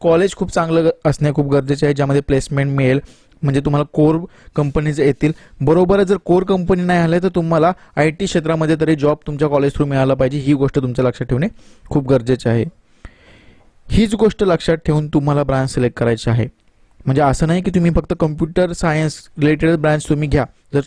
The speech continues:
कॉलेज चांगलं आहे, तर तुम्ही इतर इलेक्ट्रॉनिक्स इंजिनिअरिंगची ब्रांचसुद्धा घेऊ शकता, परंतु तुम्ही जॉबसाठी कम्प्युटरचा ट्राय करू शकता, जर तुम्हाला इलेक्ट्रॉनिक्स इंजिनिअरिंगमध्ये कोर इंजिनिअरिंगमध्ये जॉब नाही मिळाला तर. तर ह्या सर्व गोष्टी लक्षात ठेवूनच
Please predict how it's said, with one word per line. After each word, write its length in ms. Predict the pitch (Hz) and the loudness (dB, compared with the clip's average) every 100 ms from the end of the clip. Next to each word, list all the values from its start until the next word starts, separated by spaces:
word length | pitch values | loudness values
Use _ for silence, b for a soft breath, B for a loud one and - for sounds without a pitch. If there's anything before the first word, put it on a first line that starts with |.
| _ | _
कॉलेज 280 | 143 147 180 | 2 2 0
चांगलं 280 | - 160 160 | 0 0 2
आहे, 160 | 151 160 | 2 2
तर 100 | 170 | -2
तुम्ही 260 | 160 170 | 0 0
इतर 360 | 175 160 - 190 | 2 0 2 2
इलेक्ट्रॉनिक्स 480 | 170 170 180 180 190 | 4 2 0 0 0
इंजिनिअरिंगची 400 | 165 175 175 185 | 0 0 2 0
ब्रांचसुद्धा 520 | 165 170 - 156 170 | 2 -2 -2 -2 0
घेऊ 200 | 165 165 | 2 2
शकता, 360 | - 175 - 190 B B B | 2 -4 -2 -6 B B B
परंतु 340 | 170 185 185 190 | 2 2 0 0
तुम्ही 280 | 170 170 | 0 0
जॉबसाठी 640 | 165 151 160 - 175 147 160 | 2 2 2 0 -6 -4 -4
कम्प्युटरचा 680 | 156 147 151 160 - - 185 B B - | -4 -4 -2 -2 -2 -4 -4 B B 0
ट्राय 180 | 156 | 0
करू 180 | 156 160 | 2 0
शकता, 300 | 156 147 165 | 0 -2 0
जर 120 | 151 | 0
तुम्हाला 420 | 147 151 151 151 170 _ - | 0 0 2 0 -2 _ 0
इलेक्ट्रॉनिक्स 520 | 160 165 190 202 196 | 0 2 0 2 0
इंजिनिअरिंगमध्ये 500 | 165 165 170 160 165 - | 2 2 2 0 0 4
कोर 280 | 190 208 214 - _ | 6 6 4 -12 _
इंजिनिअरिंगमध्ये 640 | 160 147 160 151 151 139 151 | -2 0 2 2 2 0 0
जॉब 240 | 135 127 | 2 0
नाही 200 | 131 123 | 0 0
मिळाला 340 | 123 123 113 110 | 2 2 2 0
तर. 120 | 110 - - _ _ _ _ _ _ _ _ - B B B | -2 -8 -18 _ _ _ _ _ _ _ _ -20 B B B
तर 40 | 139 | 2
ह्या 180 | 156 | 2
सर्व 220 | 202 202 208 | 2 4 4
गोष्टी 360 | 185 180 185 | 2 0 2
लक्षात 240 | 170 - 170 | 0 0 -2
ठेवूनच 360 | 165 160 175 | 0 0 0